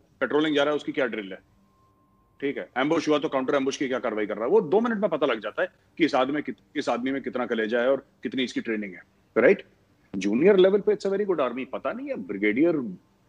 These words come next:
बनते हैं, उसके ऊपर चले जाते हैं, क्या इनका दिमाग खराब हो जाता है, क्या इनके अंदर जिन आ जाता है, ये पागल हो जाते हैं पाकिस्तानी आर्मी के सीनियर। I don't know what happens to them, but most of, some of them are very good। Jahangir Karamat is an example of a good general।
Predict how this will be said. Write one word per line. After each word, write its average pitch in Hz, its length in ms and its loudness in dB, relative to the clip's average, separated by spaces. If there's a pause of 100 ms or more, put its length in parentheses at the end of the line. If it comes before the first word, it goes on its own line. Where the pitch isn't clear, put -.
(140)
बनते 101 400 2
हैं, 156 160 0
उसके 131 280 -2
ऊपर 120 360 2 (460)
चले 117 180 2
जाते 117 220 0
हैं, - 120 -6
क्या 107 100 2
इनका 139 240 0
दिमाग 98 340 -4
खराब 117 240 0
हो 123 80 0
जाता 127 380 0
है, 131 80 -2 (140)
क्या 123 380 2 (800)
इनके 117 200 -8
अंदर 127 200 -4
जिन 120 280 -2
आ 127 80 0
जाता 120 320 -2
है, 131 180 -4
ये 135 60 -2
पागल 110 380 -4
हो 131 80 0
जाते 127 260 -4
हैं 123 180 -10 (180)
पाकिस्तानी 120 400 -4
आर्मी 117 220 -4
के 131 80 -6
सीनियर। 120 460 -6
I 143 40 -10
don't 196 200 -4
know 226 100 0
what 196 160 -2
happens 196 280 -10
to 202 60 -4
them, - 140 -2 (520)
but 127 220 0
most 165 180 4
of, 131 180 4
some 120 120 4
of 127 100 2
them 135 120 4
are 127 120 4
very 175 160 4
good। 151 200 -4
Jahangir 107 280 0
Karamat 139 400 0
is 139 100 -2 (180)
an 131 40 0
example 120 380 0
of 151 140 0
a 147 60 -4
good 170 140 -2
general। 117 280 -2